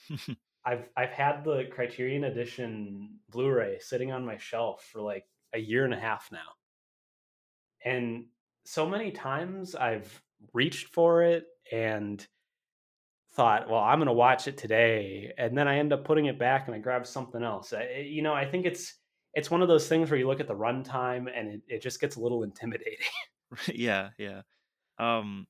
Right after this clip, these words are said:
Speaker 2: I had to set aside, like, a whole afternoon, but I'm, I'm glad I did, so.
Speaker 1: Yeah, and, you know, it, I, I appreciate long movies. I, I'm a fan of the Lord of the Rings trilogy, and I can get behind a long runtime, but when you look at,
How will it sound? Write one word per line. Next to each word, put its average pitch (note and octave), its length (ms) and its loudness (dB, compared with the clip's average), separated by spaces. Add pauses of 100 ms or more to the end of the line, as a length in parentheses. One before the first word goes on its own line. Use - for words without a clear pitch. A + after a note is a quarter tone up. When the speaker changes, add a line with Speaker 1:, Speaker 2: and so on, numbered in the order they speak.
(140)
Speaker 2:
I G#2+ 120 -6
had B2 140 -4
to A#2 80 -2
set A#2+ 260 4
aside, A2 380 0
like, G2+ 280 -8 (100)
a G#2 40 -12
whole A2 260 -4
afternoon, G2+ 580 -6
but G2 100 -8
I'm, G2+ 260 -10
I'm G#2 140 -14
glad G#2+ 180 -8
I G2 100 -8
did, - 260 -10 (160)
so. - 260 -16 (1000)
Speaker 1:
Yeah, A#2+ 220 2
and, C#3+ 160 0
you G#3+ 80 0
know, A#3 100 0
it, A3 220 -2 (120)
I, F#3+ 200 2
I G3 60 6
appreciate C#3+ 800 2
long A2+ 380 0
movies. G#2+ 480 -2
I, A2 200 4
I'm A#2 240 -4
a A#2 80 -4
fan B2+ 280 0
of A2 160 -4
the A2+ 80 -2
Lord A2 220 0
of A2 40 -2
the G#2+ 60 0
Rings G2+ 300 -4
trilogy, G#2+ 560 -4
and G2 160 -4 (480)
I D3 80 0
can D3 160 -2
get F#3+ 180 4
behind C#3 440 2
a B2 40 4
long A#2+ 300 2
runtime, G#2+ 800 -6
but G#2 320 -4 (720)
when C3 120 -2
you B2 80 0
look E3 240 2
at, C#3 220 2